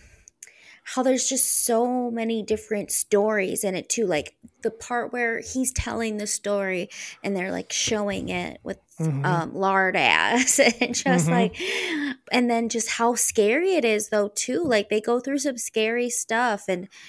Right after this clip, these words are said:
Speaker 1: I mean, they're just little kids and they're dealing with a lot and I love it.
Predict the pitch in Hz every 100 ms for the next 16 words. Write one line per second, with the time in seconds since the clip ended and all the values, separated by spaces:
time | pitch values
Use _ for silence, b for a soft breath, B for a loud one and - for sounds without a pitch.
0 | b b b b _ - 220 226 220 226
1 | 233 254 - 226 214 - - 220 220 -
2 | 185 175 - 185 190 190 175 - 139 104
3 | 57 - _ _ - 185 180 76 - _
4 | _ _ _ - 180 143 104 85 -